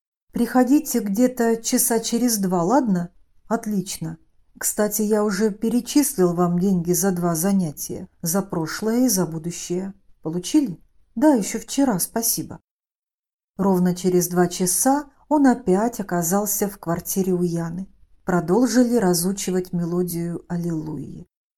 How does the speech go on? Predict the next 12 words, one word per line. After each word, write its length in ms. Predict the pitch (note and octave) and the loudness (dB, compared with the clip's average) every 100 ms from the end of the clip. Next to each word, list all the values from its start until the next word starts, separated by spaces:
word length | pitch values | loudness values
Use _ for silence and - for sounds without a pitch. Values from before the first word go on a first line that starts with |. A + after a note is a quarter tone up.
| _ _ _ | _ _ _
В 80 | F3+ | -2
этот 260 | G3 F#3 F#3+ | 0 0 0
раз 300 | G#3 G#3 - | 0 0 0
Виктор 380 | G3 G3+ G3 F#3 | -2 -4 -4 -2
был 240 | G3 G3 | 0 0
максимально 920 | G#3 G3+ - G#3+ G3 F#3 E3+ D#3 D#3 | 0 0 -2 2 2 4 2 -2 -4
сосредоточен 1300 | - D#3 - D3 C#3+ C#3 - A#3+ B3+ C4+ B3+ B3+ - _ _ | -4 -2 -4 -6 -8 -8 0 0 2 2 2 0 -14 _ _
и 60 | F#3+ | -6
старался 580 | - G#3 A3+ G#3+ - G3+ | 0 0 2 2 2 0
в 100 | - | -10
точности 760 | - C#4 C#4 - C4 B3+ - | -2 -2 0 2 2 2 -2
выполнять 800 | A3+ A3+ G#3 G#3 G#3 A3+ A3+ - | -2 0 0 0 0 0 -2 -8